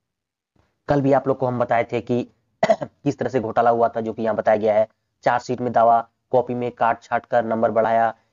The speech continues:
इंटरव्यू के नंबर भी हेरफेर। आगे बताया गया है, सीबीआई ने द्वितीय जेपीएससी नियुक्ति घोटाले की जांच करने के बाद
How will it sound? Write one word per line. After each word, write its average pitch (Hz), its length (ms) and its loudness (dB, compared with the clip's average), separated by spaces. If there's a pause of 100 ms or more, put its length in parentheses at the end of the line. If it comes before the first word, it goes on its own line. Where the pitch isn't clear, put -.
इंटरव्यू 120 440 0
के 123 120 -2
नंबर 117 320 2
भी 120 300 -4 (400)
हेरफेर। 120 500 -2 (240)
आगे 117 160 0
बताया 117 260 0
गया 113 200 2
है, 120 80 4
सीबीआई 120 680 2
ने 123 120 -2
द्वितीय 123 480 0 (280)
जेपीएससी 120 420 -2
नियुक्ति 120 240 -4
घोटाले 117 380 -2
की 120 160 -4
जांच 117 240 0
करने 117 220 0
के 113 100 0
बाद 113 200 2